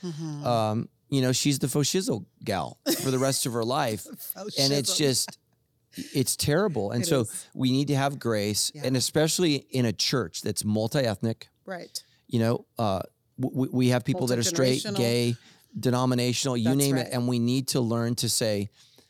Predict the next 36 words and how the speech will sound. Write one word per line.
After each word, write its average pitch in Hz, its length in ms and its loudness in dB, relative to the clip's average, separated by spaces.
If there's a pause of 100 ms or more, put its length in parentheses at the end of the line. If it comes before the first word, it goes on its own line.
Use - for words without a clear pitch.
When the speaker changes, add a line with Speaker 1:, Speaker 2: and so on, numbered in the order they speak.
(400)
Speaker 2:
"Okay, 113 340 0 (460)
I, 147 200 2
I 143 100 0
don't 185 160 2
think 185 120 -2
that's 147 200 -2
what 147 100 -2
you 113 120 -2
meant, 104 460 -4 (300)
but 117 200 -2 (240)
this 123 280 -2
is 135 120 0
how 131 180 0
what 113 200 -4
you 120 140 0
said 110 280 0
makes 101 260 -4
me 107 100 -2
feel. 120 400 -2 (120)
Speaker 1:
Mm-hmm. 156 280 -12
Speaker 2:
And 131 100 4
let's 160 160 2
have 170 140 0
a 131 40 -2
conversation 127 680 -2
about 95 300 -2
it." - 180 -4 (640)
Because 143 380 2
here's 196 200 2
the 156 100 0
truth 175 260 0
is, 123 180 0
I 143 140 2
offend 135 320 0
my 107 120 0
wife 98 580 -2